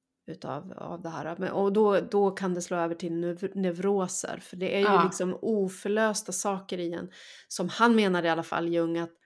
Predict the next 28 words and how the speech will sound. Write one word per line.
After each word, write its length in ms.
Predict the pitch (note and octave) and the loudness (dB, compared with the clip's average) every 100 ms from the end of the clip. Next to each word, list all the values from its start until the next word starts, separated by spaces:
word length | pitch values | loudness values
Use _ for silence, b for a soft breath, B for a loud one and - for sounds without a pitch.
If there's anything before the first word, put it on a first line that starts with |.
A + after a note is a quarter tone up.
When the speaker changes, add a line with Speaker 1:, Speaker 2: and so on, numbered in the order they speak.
| B B B B B B B - | B B B B B B B -12
Speaker 1:
ehm, 560 | - E3+ E3+ D#3+ D3+ - - _ _ _ - - | -4 -2 -2 -4 -8 -10 -14 _ _ _ -20 -10
i 180 | G#3+ G#3+ | 0 2
det 160 | G3 G#3 G3+ | 2 2 2
egot 340 | F#3+ F3 - | 2 0 -2
där, 180 | D#3+ E3 | -2 -2
så 360 | - E3 D#3+ | -2 -2 -2
i 200 | - F#3 F3 | -2 -2 0
den 140 | E3 | -2
här 100 | E3+ | -4
anspänningen 760 | - F3 E3+ - F#3+ F#3 E3+ D#3+ | -4 -2 -2 0 0 0 0 -2
då 120 | D#3+ | -2
mellan 340 | E3 D#3+ D#3+ | -2 -4 -4
den 120 | D#3+ | -6
här 100 | E3 | -8
personen 600 | D3 F#3+ - F#3 F3+ G3 | -8 -6 -2 -2 0 -2
man 160 | F#3+ F3 | -2 -2
har 60 | E3 | -4
skapat 500 | - D#3 - - - | -6 -6 -6 -10 -8
där 80 | |
man 140 | D#3 E3 | -8 -8
ska 160 | - | -8
vara 240 | E3 D#3+ E3 | -4 -4 -4
på 120 | G3+ | -6
ett 140 | F#3+ | -6
visst 260 | F3 - - | -6 -6 -6
sätt. 420 | - G3 - - A#3 | -6 -6 -8 -8 0
Speaker 2:
Mm. 400 | G#3+ A3+ A#3 - _ _ _ _ F#3 | 2 2 0 -12 _ _ _ _ -8
Speaker 1:
Eh, 460 | F3 E3+ E3+ - | -4 -4 -4 -4